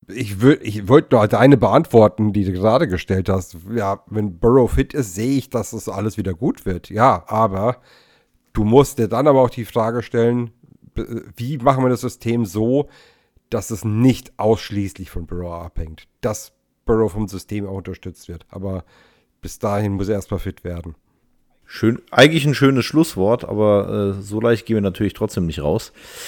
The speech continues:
Speaker 2: <laughs> Ähm,
Speaker 1: Und ich spiele Outro. <laughs>
Speaker 2: wir müssen natürlich, <laughs> was wir, was wir immer bei uns machen, ist, wir müssen auf jeden Fall das Spiel, äh, tippen und dem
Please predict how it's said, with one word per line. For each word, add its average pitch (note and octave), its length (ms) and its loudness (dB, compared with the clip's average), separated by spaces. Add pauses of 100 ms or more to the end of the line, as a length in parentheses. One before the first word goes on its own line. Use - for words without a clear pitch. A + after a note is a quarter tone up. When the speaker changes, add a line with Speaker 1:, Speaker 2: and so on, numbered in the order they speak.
Speaker 2:
<laughs> - 460 -6
Ähm, B2 480 6 (920)
Speaker 1:
Und B2+ 160 2
ich B2 80 0
spiele G2 240 -2
Outro. F#2 320 -6 (160)
<laughs> G#2+ 160 -2
Speaker 2:
wir A#2+ 160 6
müssen C#3+ 320 2
natürlich, C#3 580 2 (560)
<laughs> F2+ 240 0 (680)
was A#2+ 240 2
wir, B2+ 160 2
was B2 160 4
wir C#3 80 4
immer D3+ 160 6
bei C#3 160 10
uns C#3 240 2
machen, C3+ 300 4
ist, - 280 -4
wir A#2 120 2
müssen C3 200 0
auf A#2+ 140 2
jeden B2+ 140 0
Fall A2+ 180 4
das G#2 220 2
Spiel, A#2 420 -2
äh, G#2+ 200 2
tippen A#2 420 -4
und G2+ 160 -6
dem G2 240 -6